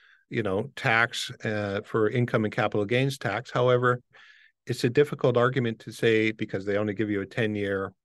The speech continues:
residence permit that Dubai is my domicile of choice to get out of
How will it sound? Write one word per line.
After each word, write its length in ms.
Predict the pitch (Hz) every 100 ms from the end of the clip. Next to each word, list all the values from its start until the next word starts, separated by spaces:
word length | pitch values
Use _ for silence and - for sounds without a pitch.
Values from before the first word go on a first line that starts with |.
| _ -
residence 460 | 147 208 175 120
permit 420 | - 113 110 120 - - _ 120
that 100 | 110
Dubai 420 | 113 117 113 117
is 280 | 113 107 113
my 220 | 107 104
domicile 800 | 98 104 113 113 - 104 101 104
of 100 | 101
choice 400 | - 196 104 -
to 80 | 101
get 180 | 104 101
out 160 | 101
of 160 | 98